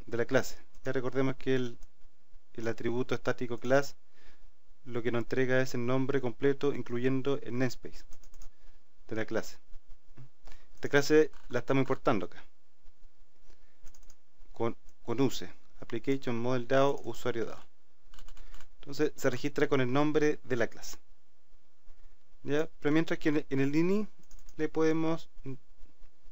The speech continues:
podemos usar incluso config ini, un, un alias, un string, o también podríamos haber utilizado, por ejemplo, acá,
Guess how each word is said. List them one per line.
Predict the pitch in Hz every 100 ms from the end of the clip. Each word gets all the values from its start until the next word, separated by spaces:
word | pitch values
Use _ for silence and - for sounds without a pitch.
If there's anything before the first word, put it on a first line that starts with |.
| -
podemos | 180 175 175
usar | 165 - 160
incluso | 156 - 170 - 165 170 - - - - - - - - -
config | 151 156 - 151 -
ini, | 147 170 190 196 - - - - - - - - -
un, | 127 120 117 113 113 - - -
un | 117 127
alias, | 156 165 175 175
un | 131 127
string, | - - 202 - - - - - - - - -
o | 220 214
también | 147 147 165
podríamos | 160 151 151 151
haber | 151 151 - -
utilizado, | 135 135 135 131 147 143 151 160 - - -
por | 120
ejemplo, | 127 - 135 131 127
acá, | - 139 156